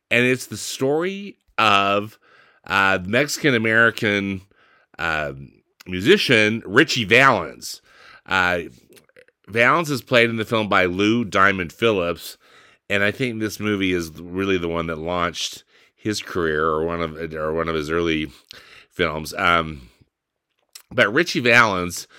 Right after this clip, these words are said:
whose real name was Ricardo Valenzuela, um, was from the migrant camps and, uh, fruit groves of, of, uh,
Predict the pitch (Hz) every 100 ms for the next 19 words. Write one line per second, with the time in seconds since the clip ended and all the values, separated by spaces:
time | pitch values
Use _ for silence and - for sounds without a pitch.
0 | - - _ 117 117 87 92 117 135 120
1 | 107 95 92 85 117 110 101 95 90 87
2 | 82 113 113 87 82 87 92 _ - -
3 | - _ - 87 82 78 71 _ _ _
4 | - - 104 - 135 113 92 98 123 110
5 | 80 - 87 85 78 - _ - 87 85
6 | 80 78 78 78 76 - _ _ _ _
7 | _ _ _ - 147 139 113 98 92 82
8 | - 92 85 71 - 85 82 85 80